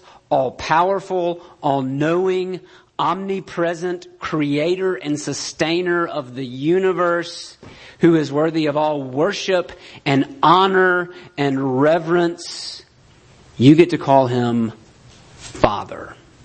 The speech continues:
You approach him as a son or a daughter would approach a dad. And this is really one of the most shocking claims of Christianity.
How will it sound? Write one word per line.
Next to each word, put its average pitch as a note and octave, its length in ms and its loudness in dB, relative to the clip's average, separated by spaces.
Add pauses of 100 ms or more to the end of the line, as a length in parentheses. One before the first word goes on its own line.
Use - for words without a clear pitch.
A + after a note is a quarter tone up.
(920)
You D#3+ 280 12
approach D#3+ 460 4
him C3 440 2 (260)
as B2 160 2
a A#2+ 80 0
son C#3+ 580 0
or B2 280 -4
a A#2 100 -6
daughter B2+ 480 -2
would A#2 180 -8
approach A#2+ 720 -4 (480)
a A2+ 80 2
dad. G2 560 -2 (600)
And C3+ 120 8
this F3+ 120 4
is F3 120 -4
really F3 560 0 (140)
one D#3+ 180 0
of D#3 80 -2
the D3 100 0
most C#3+ 360 -2
shocking D3+ 580 -2
claims A#2 640 -8
of - 160 -12
Christianity. G#2 760 -4